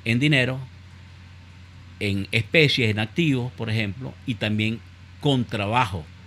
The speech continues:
Es decir, no tengo nada que aportar, pero en la medida en que voy trabajando, se me va descontando de mis anticipos societarios un determinado monto hasta que termino de pagar lo que en certificado de aportación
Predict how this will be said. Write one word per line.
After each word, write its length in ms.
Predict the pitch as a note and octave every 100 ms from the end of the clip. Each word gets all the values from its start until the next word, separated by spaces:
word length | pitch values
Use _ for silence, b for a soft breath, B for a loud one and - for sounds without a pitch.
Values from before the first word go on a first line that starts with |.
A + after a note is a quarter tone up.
| -
Es 140 | - -
decir, 160 | A2+
no 120 | G2+ F2
tengo 280 | F#2+ A2+
nada 240 | B2+ C3 C#3
que 80 | D3
aportar, 460 | F3+ E3+ F3 E3+ -
pero 240 | E3 G3 B B B B -
en 100 | A2+
la 100 | G#2
medida 220 | G2+ G2+
en 80 | G2+
que 80 |
voy 160 | A2+ A2+
trabajando, 640 | C#3 D#3+ D#3+ D3+ D3+ A3+
se 120 | A3 D3
me 120 | A2+
va 160 | G#2
descontando 760 | G#2 A#2 C3+ B2 D3 C#3 B2 G#2
de 220 | F2 D2 B B B -
mis 340 | F#2 F#2 - -
anticipos 640 | G2 G2 G2 - D#2+ G2+ G2+
societarios 640 | A2 C#3 - E3 D3+ A2
un 100 | G2
determinado 520 | G2 G#2+ A2+ C3 D#3+
monto 440 | F3 D#3 C#3+ F3+ F3+
hasta 220 | D#3 C3+
que 180 | A#2+ A2+
termino 480 | B2 A2+ G2+ G#2+
de 120 | A#2+ A#2+
pagar 500 | C#3+ A#2+ G#2+ G2+ - B B B -
lo 300 | G2+ G#2+ G#2
que 240 | A#2+ A#2+ -
en 140 | G#2
certificado 800 | - F#2 - F#2 F2+ - G2+ A2+
de 80 | A2+
aportación 720 | G#2+ G#2+ A#2+ A#2+ G#2+ F2+